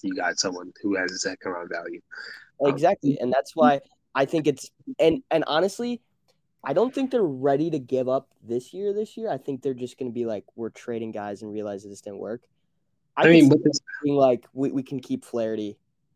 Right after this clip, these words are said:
Speaker 2: um, give him the qualifying offer. You know, if he signs it, he signs it. That helps us with our rotation next year. If he doesn't, we get the pick."
Speaker 1: I mean, with this offensive cor-, core, it would be a complete waste to just not try next year.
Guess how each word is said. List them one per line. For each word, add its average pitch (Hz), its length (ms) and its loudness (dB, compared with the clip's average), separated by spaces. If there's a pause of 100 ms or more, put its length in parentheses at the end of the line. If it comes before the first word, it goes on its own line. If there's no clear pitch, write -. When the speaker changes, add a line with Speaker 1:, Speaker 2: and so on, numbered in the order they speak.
Speaker 2:
um, 107 280 -6
give 117 200 -4
him 123 140 0
the 120 80 -2
qualifying 110 540 -6
offer. 101 420 -10 (320)
You 117 80 -8
know, 113 60 -2
if 107 60 -10
he 113 100 -4
signs 117 320 -4
it, 110 80 -12
he 110 40 -6
signs 104 320 -8
it. 107 120 -6
That 107 80 -8
helps 107 240 -12
us 98 120 -12
with 101 120 -8
our 95 100 -6
rotation 98 460 -8
next - 260 -12
year. 101 240 -6 (200)
If - 40 -20
he - 80 -10
doesn't, 107 320 2
we 98 120 -4
get 98 120 -6
the - 80 -20
pick." - 400 -16 (540)
Speaker 1:
I - 20 6
mean, 165 220 8
with 147 100 4
this 165 140 -2
offensive 143 520 2
cor-, 104 220 -6 (120)
core, 98 280 -6 (640)
it 139 80 4
would 139 160 8
be 131 120 4
a 113 40 0
complete 135 400 0
waste 110 460 2
to 107 160 2
just 95 420 -2 (300)
not 104 340 2
try 87 240 -6
next - 300 -8
year. - 100 -14